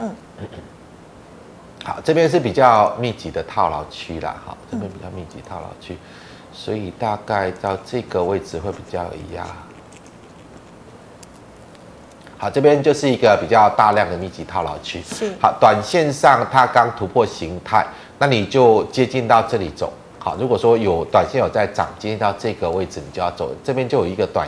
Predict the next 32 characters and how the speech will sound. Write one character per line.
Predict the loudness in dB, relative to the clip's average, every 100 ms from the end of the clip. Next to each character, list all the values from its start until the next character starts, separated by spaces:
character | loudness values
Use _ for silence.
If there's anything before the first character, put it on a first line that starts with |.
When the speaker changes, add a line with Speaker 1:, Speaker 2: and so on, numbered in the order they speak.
| -6
Speaker 2:
压， | -8 -8 -10 -20 -20 -20 -16 -8
啊， | -8 -6
这 | -8
个 | -4 -4
大 | -2 -2 0
量， | -4 -6
好， | -8
这 | -4
个 | 0
大 | 2
量 | 2 0
就 | -4
有 |
一 | -4
个 | -4
短 | -6 -8 -6
压， | -8 -10 -16 -10
短 | -10 -8
压 | -8
力。 | -8 -12 -12
Speaker 1:
嗯 | -10 -8
哼。 | -8 -8 -10
Speaker 2:
啊， | -6
那 | -6
你 | -6 -8
就 | -4 -2 -2
大 | -2 -2
概， | 0 0 0 -2 -8 -14 -20 -20 -20 -8
呃， | -6 -6 -8 -14 -16 -6
以 | -4 -2
这 | 4
个 | 6